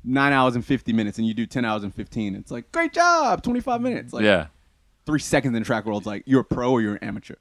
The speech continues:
Speaker 2: Yeah,
Speaker 1: You
Speaker 2: yeah,
Speaker 1: know, like,
Speaker 2: exactly. Yeah, yeah,
Speaker 1: yeah,
Speaker 2: yeah.
Speaker 1: you run a one forty-five, you're qualifying for the Olympics, you run one forty-eight. Like, good job, man.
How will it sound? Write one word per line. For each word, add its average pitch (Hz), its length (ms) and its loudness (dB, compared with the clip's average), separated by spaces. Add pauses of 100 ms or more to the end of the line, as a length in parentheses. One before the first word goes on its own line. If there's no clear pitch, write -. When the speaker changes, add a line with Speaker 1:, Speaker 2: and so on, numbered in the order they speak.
Speaker 2:
Yeah, 127 380 6
Speaker 1:
You 135 120 2
Speaker 2:
yeah, 107 100 8
Speaker 1:
know, 95 80 6
like, 101 100 4
Speaker 2:
exactly. 101 400 4
Yeah, 104 260 6
yeah, 101 80 8
Speaker 1:
yeah, 175 180 8
Speaker 2:
yeah. 180 60 4
Speaker 1:
you 208 140 4
run 214 140 6
a 190 80 6
one 185 220 6
forty-five, 165 920 4
you're 135 180 0
qualifying 139 340 2
for 127 80 -2
the 120 60 -2
Olympics, 120 280 -4
you 135 80 0
run 131 120 2
one 123 140 0
forty-eight. 123 500 -2 (280)
Like, 117 220 -6 (480)
good 226 140 -2
job, 127 380 0 (100)
man. 104 520 -8